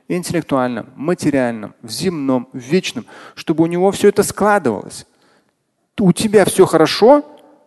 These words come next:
и тебе же нужно, как бы, ну, по сути дела, не расслабиться, а чтобы всё то, что в твоём ребёнке есть, оно чтобы раскрывалось.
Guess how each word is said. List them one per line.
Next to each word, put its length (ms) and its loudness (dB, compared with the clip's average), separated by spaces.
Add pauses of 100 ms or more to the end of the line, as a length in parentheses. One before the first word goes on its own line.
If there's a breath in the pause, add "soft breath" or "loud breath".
(440)
и 80 -10
тебе 260 2
же 140 2
нужно, 400 4
как 160 -4
бы, 80 -2
ну, 180 2
по 140 0
сути 340 -2
дела, 520 0 (160)
не 340 -2
расслабиться, 920 0 (320 soft breath)
а 60 -14
чтобы 220 0
всё 260 2
то, 180 4
что 140 -4
в 80 -4
твоём 260 -2
ребёнке 400 -2
есть, 160 -6
оно 120 -6
чтобы 260 -2
раскрывалось. 880 4